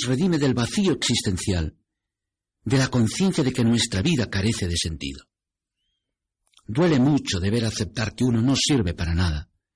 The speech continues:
que no merece ser estimado por los demás, que es un producto de desecho.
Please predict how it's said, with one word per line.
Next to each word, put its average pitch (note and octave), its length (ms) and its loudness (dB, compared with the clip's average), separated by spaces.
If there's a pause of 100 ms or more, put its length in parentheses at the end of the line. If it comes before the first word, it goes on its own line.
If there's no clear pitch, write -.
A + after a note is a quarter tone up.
(380)
que A#2 140 2
no F#3 100 4
merece E3 320 0
ser C#3 220 0
estimado C3+ 520 0
por C#3 120 -4
los B2+ 100 -2
demás, E2+ 380 -2 (360)
que D#3 80 0
es - 120 0
un D3+ 100 2
producto C#3+ 460 0
de G#2 100 2
desecho. D#2+ 480 -4